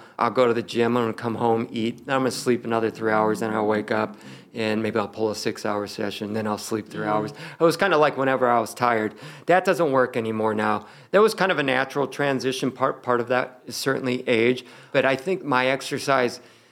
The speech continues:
Speaker 1: even beyond cycling, I think r-, r-, running got really amped. It was getting a lot more serious 'cause I was doing running and weights. And, and then after the marathon, I was like, "Okay, I wanna run that better." And th-,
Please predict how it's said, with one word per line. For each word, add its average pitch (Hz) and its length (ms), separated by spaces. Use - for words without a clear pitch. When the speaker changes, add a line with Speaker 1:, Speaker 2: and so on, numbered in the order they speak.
Speaker 1:
even 160 340
beyond 143 460
cycling, 143 480
I 151 80
think 143 180
r-, 120 240
r-, 131 340
running 156 480
got 131 300
really 160 280
amped. 165 340
It 165 40
was 160 160
getting 175 240
a 139 40
lot 143 200
more 131 140
serious 123 380
'cause 123 120
I 120 40
was 110 60
doing 127 200
running 117 380
and 120 320
weights. 101 340
And, 127 320
and 135 140
then 131 140
after 131 320
the 117 220
marathon, 120 720
I 117 60
was 110 160
like, 107 180
"Okay, 131 260
I 107 60
wanna 107 220
run 110 240
that 104 220
better." 110 400
And 110 400
th-, 117 140